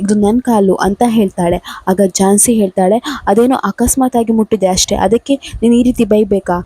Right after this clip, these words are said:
ಅಂತ ಹೇಳ್ತಾಳೆ. ಆಗ ಅನಿತಾ ಹೇಳ್ತಾಳೆ, "ನನ್ ಕಾಲನ್ನೇ ಮುಟ್ಟಿದ್ಯಲ್ವಾ ಅಕಸ್ಮಾತ್ ಆಗಿ, ಈಗ ನಿನ್ ಕಾಲ ನಾನ್ ಬೇಕಂತ ಮುಟ್ತೇನೆ" ಅಂತ ಹೇಳಿ ರೈಟ್ ಕಾಲಿಗೆ ಹೊಡಿತಾಳೆ.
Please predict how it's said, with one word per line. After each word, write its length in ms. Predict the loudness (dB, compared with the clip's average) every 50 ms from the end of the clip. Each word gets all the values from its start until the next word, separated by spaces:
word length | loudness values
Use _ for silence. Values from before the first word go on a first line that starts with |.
| -10 -16 -16 -18 -20 -20 _ -10
ಅಂತ 120 | -6 -2 0
ಹೇಳ್ತಾಳೆ. 420 | 0 0 0 0 0 0 0 0
ಆಗ 260 | 0 0 0 0 0 0 0
ಅನಿತಾ 340 | 2 2 2 2 2 2 2
ಹೇಳ್ತಾಳೆ, 420 | 2 2 0 0 0 0 0 0 -4 _ _ _ 0
"ನನ್ 220 | 0 2 2 2
ಕಾಲನ್ನೇ 320 | 2 2 2 2 4 2 2
ಮುಟ್ಟಿದ್ಯಲ್ವಾ 640 | 0 0 -2 -2 -2 0 0 0 0 0 0 -2
ಅಕಸ್ಮಾತ್ 460 | -2 -2 -4 -4 -2 -2 -2 -2 -2
ಆಗಿ, 320 | -4 -4 -4 -8 -14 -16 _ -20 -20 -16 -6 0
ಈಗ 140 | 2 2 4 4
ನಿನ್ 220 | 2 2 0 0
ಕಾಲ 200 | 0 0 0 2 2
ನಾನ್ 220 | 2 0 0 0 0
ಬೇಕಂತ 400 | 0 0 0 0 -2 -2 0 0
ಮುಟ್ತೇನೆ" 380 | 0 0 -2 -2 -2 -2 0 0
ಅಂತ 180 | -2 -4 -4 -2
ಹೇಳಿ 300 | -2 0 0 0 -2 -4 -6 -14 -14 -16 -18 _ _ _ _ 0
ರೈಟ್ 260 | 2 2 2 0 0
ಕಾಲಿಗೆ 340 | -2 -2 0 0 0 0 0
ಹೊಡಿತಾಳೆ. 580 | 2 0 0 0 0 -2 -2 -2 -2 -2 -4